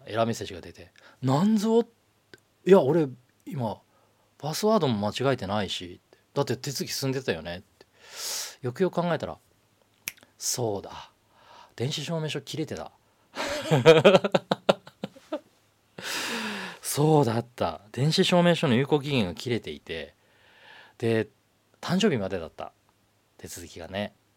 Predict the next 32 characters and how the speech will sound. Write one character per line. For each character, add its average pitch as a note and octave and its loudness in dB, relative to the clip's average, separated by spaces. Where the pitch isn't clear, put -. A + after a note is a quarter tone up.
「誕 D#3+ -4
生 F#3+ -4
日 - -6
過 F3+ -6
ぎ E3+ -6
て D#3+ -8
て D3 -6
も D3+ -6
い F3+ -4
い - -4
で E3 -2
す - -6
よ。 D3+ -2
い C3+ -12
つ - -18
で E3+ -8
も F3 -8
い F#3 -6
い - -4
で F#3 -2
す - -8
よ」 E3+ 2
っ - -20
て - -18
言 G2 -4
っ F#2+ -8
て A2 -8
く A2 -4
れ A#2 -2
た A2 0
ん E2 -8
で、 D#2+ -10